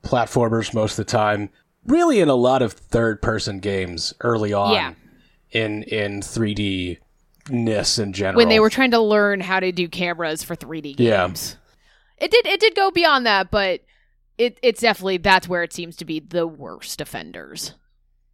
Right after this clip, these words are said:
Speaker 2: So, some examples, uh, that we've already covered, of course, in the Jak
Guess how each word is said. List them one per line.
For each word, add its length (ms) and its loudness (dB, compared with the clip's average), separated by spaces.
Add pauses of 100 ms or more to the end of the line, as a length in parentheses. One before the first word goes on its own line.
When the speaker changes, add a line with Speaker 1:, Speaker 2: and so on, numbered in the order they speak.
(1080)
Speaker 2:
So, 240 2 (180)
some 300 2
examples, 680 -2 (320)
uh, 320 0
that 160 -2
we've 120 -4
already 160 4
covered, 260 0
of 80 -6
course, 260 -2 (140)
in 160 -2
the 80 -4
Jak 500 0